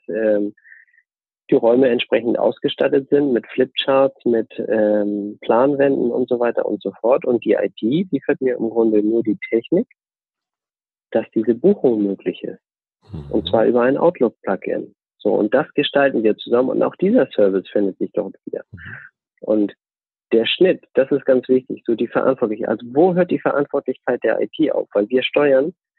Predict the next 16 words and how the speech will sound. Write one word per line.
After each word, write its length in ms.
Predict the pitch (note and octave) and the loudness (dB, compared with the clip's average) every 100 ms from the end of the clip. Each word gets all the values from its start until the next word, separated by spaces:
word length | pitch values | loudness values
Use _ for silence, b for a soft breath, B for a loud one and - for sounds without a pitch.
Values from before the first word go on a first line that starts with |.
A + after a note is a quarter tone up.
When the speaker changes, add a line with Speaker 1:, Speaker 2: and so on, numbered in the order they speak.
| _ _ - | _ _ -6
Speaker 1:
zum 160 | A#2+ | -2
Beispiel 340 | A#2 A#2+ - A#2 | -2 -4 -2 0
ja 60 | |
nicht 200 | A#2 B2 - | 0 0 -2
den 220 | A2 G#2+ | -2 -2
Caterer. 440 | - D#3+ - - - _ _ _ _ | -2 -2 -4 -8 -16 _ _ _ _
Das 140 | - - | -12 -2
können 200 | D#3 C#3 | 0 0
wir 100 | G#2 | -2
gar 180 | - | -4
nicht. 200 | - - _ _ | -12 -16 _ _
Wir 120 | G#2 | 0
bauen 220 | A#2 B2+ | 2 2
die 120 | A#2 | 0
Schnittstelle, 720 | - - E3+ - A2 G#2 C#3 F#3 | -2 -2 -2 0 2 4 2 0
damit, 300 | - A2+ C3+ | 2 2 2